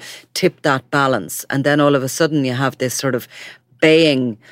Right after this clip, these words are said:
community, I suppose, of gangland criminals who are just more than willing to go out on the attack. And that, that's really why I think messages have to be sent that this is just not acceptable. And unfortunately,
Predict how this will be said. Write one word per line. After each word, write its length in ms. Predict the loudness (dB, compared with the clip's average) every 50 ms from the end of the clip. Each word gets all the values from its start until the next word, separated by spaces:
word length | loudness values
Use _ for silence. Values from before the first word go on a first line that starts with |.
| -20 -20 -20 _ _ _
community, 680 | -6 -2 0 2 4 4 6 4 4 2 2 0 -2 -2
I 60 | -2
suppose, 460 | -4 -6 -4 -2 -2 0 0 -2 -4
of 100 | -6 -2
gangland 520 | 0 0 0 0 0 0 -2 -2 -4 -8
criminals 560 | -6 -2 0 0 2 2 0 -2 -4 -6 -8 -6
who 300 | -6 -4 -4 -4 -6 -6 -4
are 180 | -2 -2 -2
just 380 | -2 -2 -4 -6 -6 -8 -10 -8
more 340 | -4 -2 0 2 2 2 2
than 200 | 2 0 -2 -2
willing 260 | -2 -2 -2 -4 -6
to 80 | -8 -8
go 160 | -4 -2 -2
out 180 | 0 -2 -2
on 120 | -4 -6 -4
the 100 | -4 -6
attack. 400 | -6 -6 -4 -4 -4 -4 -6 -4
And 140 | -2 0 0
that, 180 | 0 0 -2
that's 220 | -4 -6 -4 -2 0
really 200 | 0 0 0 0
why 500 | 0 0 0 2 2 2 2 0 -2 -6 -12 -20 -20 -20 -20 _ -6
I 100 | -4 -4
think 360 | -4 -2 -2 -2 -2 -4 -8 -16 -20 -20 -20 -20 -20 _ _ _ _ _ 0
messages 460 | 0 0 2 0 -2 -4 -6 -6 -4
have 160 | -6 -6 -8
to 80 | -8 -8
be 100 | -8 -8
sent 520 | -4 -2 0 0 0 0 -2 -6 -8 -12 -16 _ _ _
that 340 | -2 -2 0 -2 -4 -8 -8 _
this 180 | -4 -4 -4 -4
is 100 | -6 -8
just 300 | -6 -6 -6 -6 -6 -4
not 220 | -4 -4 -4 -4
acceptable. 600 | -6 -8 -6 -6 -6 -6 -6 -8 -10 -10 -8 -8
And 140 | -6 -4 -4
unfortunately, 800 | -4 -4 -4 0 0 0 0 0 -2 -4 -6 -6 -6 -6 -8 -8